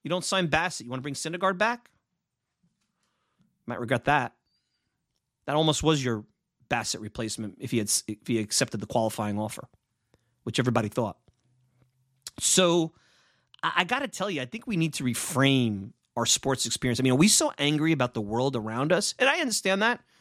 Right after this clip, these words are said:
There's a lot to be annoyed about, regardless of your belief system. I understand that. But this is supposed to be the respite, and it's not. And I think a lot of people,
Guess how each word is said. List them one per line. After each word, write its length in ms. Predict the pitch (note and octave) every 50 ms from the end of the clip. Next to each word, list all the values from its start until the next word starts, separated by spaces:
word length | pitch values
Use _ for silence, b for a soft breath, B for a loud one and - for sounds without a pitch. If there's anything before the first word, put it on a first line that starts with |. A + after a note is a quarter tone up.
| b b b b b b
There's 120 | C#4+ C#4
a 40 | C#4
lot 180 | B3 G#3+ G#3 -
to 60 | F#3
be 320 | F3 F#3 F3 E3 D3 - - _ _ -
annoyed 360 | C#3 D3 D3 C#3+ D3 C#3+ D3+
about, 360 | D3 D#3+ E3 F#3+ A3 A3 - _ _ _ _ _ _ _ _ _ _ _ _ _ _ _ _ _ -
regardless 600 | F#3 G3+ G3+ F3+ E3+ F3+ F#3+ G3 F#3+ F3+ - -
of 80 | D#3 D3+
your 120 | D#3 D#3
belief 300 | D3 C#3+ D3 D3+ C3+ -
system. 360 | - F3 E3 - - G3+ G3 G3+
I 100 | C4 D#4
understand 480 | D4 A3+ - - - D3+ C#3 C#3+ D3+
that. 200 | D#3+ F3+ - - _ _ _ _ _ _ _ _ _ _ _ _ _ _ _ _ _ _ _ _ _ _ _ _ _ -
But 200 | D3+ E3 F#3+ F#3
this 180 | B3+ C#4 - F4
is 80 | C4
supposed 460 | - - G3 D#3 - G3 G3 - - -
to 60 | D3+
be 240 | C3+ - E3 E3 D#3+
the 140 | C3+ B2
respite, 600 | A2+ B2+ - - - - - C3 A#2 A2 G#2 - -
and 100 | D3 C#3
it's 160 | C#3 - -
not. 480 | - C3 B2 D3 G#3 C4 B3+ C3+ F#2+ - _ _ _ _ _ _ _ _ _ _ _ _ _ _
And 140 | - E3 E3
I 60 | E3
think 200 | E3 - C4 G#3
a 60 | C#3 B2+
lot 220 | C3+ F3 A#3 G#3+
of 100 | - -
people, 500 | - F#3 G#3 - - C3 A2+ G2 -